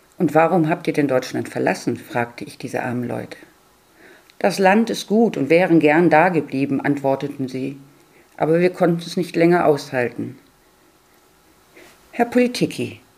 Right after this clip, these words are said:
was genau war es, das Sie nicht mehr ausgehalten haben,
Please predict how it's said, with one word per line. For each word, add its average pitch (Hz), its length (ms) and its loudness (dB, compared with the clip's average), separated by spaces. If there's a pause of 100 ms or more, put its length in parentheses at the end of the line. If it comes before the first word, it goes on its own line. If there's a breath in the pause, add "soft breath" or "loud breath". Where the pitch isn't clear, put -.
(280)
was 196 320 0
genau 185 340 0
war 139 260 2
es, - 320 -12
das 147 240 -10
Sie 214 160 0
nicht 147 220 -2
mehr 147 160 -2
ausgehalten 156 720 -2
haben, 175 340 -4